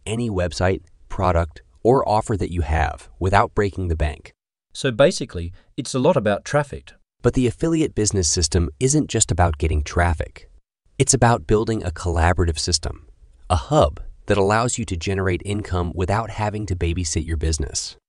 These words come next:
Speaker 1: The system is designed to work on autopilot, allowing you to make money while you're sleeping, hanging out with your family, or even on vacation.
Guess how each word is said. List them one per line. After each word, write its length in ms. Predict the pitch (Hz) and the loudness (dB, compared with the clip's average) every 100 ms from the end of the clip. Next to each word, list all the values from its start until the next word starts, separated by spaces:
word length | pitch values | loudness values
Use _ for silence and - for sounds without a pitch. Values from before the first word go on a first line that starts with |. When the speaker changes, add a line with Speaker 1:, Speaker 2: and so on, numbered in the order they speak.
| _ _ _ | _ _ _
Speaker 1:
The 80 | - | 0
system 500 | 95 165 165 90 71 | 2 2 2 2 2
is 140 | 85 85 | 0 -2
designed 460 | 95 90 95 113 | -2 -2 -2 -2
to 100 | 104 | -4
work 300 | 87 98 104 | -2 -2 -2
on 100 | 85 - | -4 -2
autopilot, 680 | 82 85 82 - - - - _ _ - | 0 2 2 0 -2 -6 -14 _ _ 0
allowing 400 | 104 123 127 113 | 2 2 0 -2
you 100 | 101 | -2
to 120 | - | -2
make 240 | 90 85 92 | -2 -2 -2
money 300 | 92 104 90 | -2 -2 -2
while 180 | 80 | 0
you're 160 | 85 71 | 0 -2
sleeping, 540 | - 98 101 - - - _ _ - | -6 -6 -6 -8 -10 -20 _ _ -4
hanging 360 | 120 135 127 | 0 2 2
out 180 | 117 98 | 0 -2
with 120 | 101 | -6
your 120 | 90 | -6
family, 580 | 82 107 113 117 117 117 - _ _ - | -6 -4 -2 -2 -4 -6 -12 _ _ -4
or 140 | 113 | -2
even 260 | 123 139 117 | 0 0 0
on 160 | 101 | 0
vacation. 640 | 85 80 92 92 - 87 | 0 -2 -2 -4 -4 -8